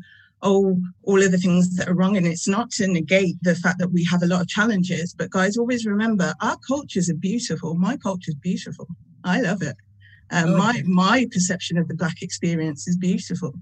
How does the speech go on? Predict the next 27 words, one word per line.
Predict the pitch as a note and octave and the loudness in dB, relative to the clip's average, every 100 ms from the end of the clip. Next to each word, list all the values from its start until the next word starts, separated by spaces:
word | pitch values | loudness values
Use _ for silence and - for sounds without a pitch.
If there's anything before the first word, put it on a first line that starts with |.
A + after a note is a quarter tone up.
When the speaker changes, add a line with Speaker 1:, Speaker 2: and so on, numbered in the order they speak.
| - - - - G3 | -18 -20 -20 -8 2
Speaker 1:
Um, | F3 E3+ E3 D#3 - F3+ - | 4 4 2 -2 -4 -6 0
and | F#3 F#3 F3 E3+ F3 - _ - | 4 4 4 0 -4 -10 _ 0
remember, | F#3 G3+ A3+ G3 | 4 4 4 2
you | G3+ G3+ | 0 0
are | F3+ | 2
so | - A3 | 2 2
loved. | A3+ G#3 D3+ - - - _ _ - | 2 2 0 -4 -14 -18 _ _ -6
Considering | F#3+ F3+ A#3+ B3 A3+ | -2 0 2 2 2
the | A3 | 0
ba-, | F3+ G#3 F3+ - | 0 0 -2 -2
barriers | F3 F#3 F#3+ F#3+ F3+ | 0 2 4 2 0
that | F#3 | -2
we | F#3+ F3 | 0 -2
have | F3 F3 E3+ E3+ - F#3 | 0 0 0 -4 -8 -2
as | E3+ E3+ - | 0 0 -2
communities | F#3+ F#3 F3+ E3+ - F3+ F#3 - _ - - | 2 4 2 0 -4 -6 -8 -10 _ -20 -10
and | F3 F3 | -2 0
sometimes | F3+ F3 E3 C#3+ | 2 2 2 0
as | D#3+ | -2
countries, | - F#3+ - - D#3+ F3 - _ _ _ | -2 -2 -2 -6 -6 -8 -10 _ _ _
for | |
you | F#3 F#3+ | 2 2
to | G3+ F#3 | 2 0
be | F#3+ A3+ | 0 0
where | G#3+ G#3 | 0 0
you | F#3+ F#3 D3+ | 0 0 -2
are | B2+ F#3 | -4 -6